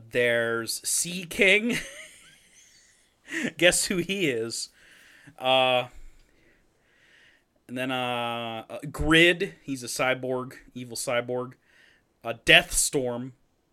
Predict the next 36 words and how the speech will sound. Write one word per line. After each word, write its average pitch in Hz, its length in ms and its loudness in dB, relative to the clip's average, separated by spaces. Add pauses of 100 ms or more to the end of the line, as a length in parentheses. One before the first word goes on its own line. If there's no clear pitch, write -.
(120)
He's 123 300 -10
a, 110 220 0
uh, 104 200 -2
evil 113 300 -14
firestorm. 104 800 -10 (880)
Weird, 202 320 -4
weird 214 200 -2
choices, 113 500 -4
some, 101 260 -10
somewhat, 107 600 -10
but, 139 180 0
uh, 139 180 0
it's - 120 -4
fun. 98 400 -10 (240)
It's - 120 -10
all 135 120 0
good 120 220 -10
fun. 101 320 -16 (1000)
Uh, 180 240 2
the 196 140 -4
Lego 294 280 6
game 214 240 4
simplifies 160 580 2
the 135 80 -8
plot 139 340 2
a 135 40 0
little 131 220 -2
bit, 127 400 2
uh, 120 420 0
and 127 120 -6
also 123 460 -4 (140)
puts 143 240 2
a 135 60 -10
lot 120 180 -2
of, 113 80 -4 (1500)
uh, 104 280 -16